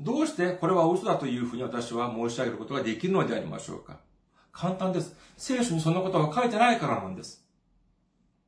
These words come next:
聖書にはたくさんの御言葉が書かれておりますけれども、百パーセントその内容が明らかにされているわけではありません。その理由は何かというと、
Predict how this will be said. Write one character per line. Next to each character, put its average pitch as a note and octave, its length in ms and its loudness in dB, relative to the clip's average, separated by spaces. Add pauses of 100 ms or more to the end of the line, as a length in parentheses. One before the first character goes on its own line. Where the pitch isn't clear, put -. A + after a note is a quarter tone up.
(800)
聖 D#4 340 6
書 F#3 140 2
に D3+ 80 4
は B2+ 200 6
た C#3+ 160 -2
く - 80 -8
さ C#4 180 -4
ん B3 40 -2
の G3 60 -2
御 C3+ 60 -2
言 B2+ 100 -6
葉 C3 300 -4
が A#2+ 140 0
書 - 100 -8
か C#3+ 100 -2
れ C#3 80 2
て A#2 100 -4
お A#2 40 -2
り A2+ 80 -2
ま A#2+ 120 -2
す - 120 -8
け A2+ 80 -6
れ G#2 60 -4
ど A2 80 -4
も、 A#2 100 -2
百 D#3 340 -4
パ C4+ 80 0
ー C4+ 140 2
セ C4+ 160 0
ン A#3+ 100 0
ト B2+ 360 -2
そ F3+ 120 -4
の E3 100 4
内 C#3+ 320 0
容 E3+ 160 2
が - 460 0
明 C4 60 -4
ら A#3+ 120 2
か A3 100 -4
に G3 100 -2
さ E3+ 120 0
れ E3+ 80 -2
て E3 100 -2
い D#3+ 80 6
る D#3 100 4
わ D3+ 140 2
け C#3+ 120 -4
で G3+ 80 0
は F3 320 0
あ C3+ 60 0
り F3+ 80 0
ま G#3 160 2
せ G3 200 -2
ん。 G2+ 220 -4 (300)
そ A#3+ 100 -6
の C#4 120 4
理 A3+ 180 4
由 C4+ 80 2
は B3+ 120 0
何 C4 220 -6
か C3 340 2
と D3+ 60 -4
い C#3 80 0
う B2+ 100 0
と、 A#2+ 240 0